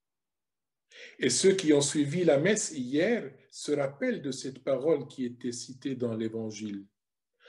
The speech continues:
Voici l'agneau de Dieu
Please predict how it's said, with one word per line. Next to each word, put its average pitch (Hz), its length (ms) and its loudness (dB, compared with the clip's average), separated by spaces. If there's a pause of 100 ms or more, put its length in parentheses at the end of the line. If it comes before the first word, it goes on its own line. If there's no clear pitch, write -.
(360)
Voici 196 800 2
l'agneau 180 480 6
de 165 180 2
Dieu 147 640 -4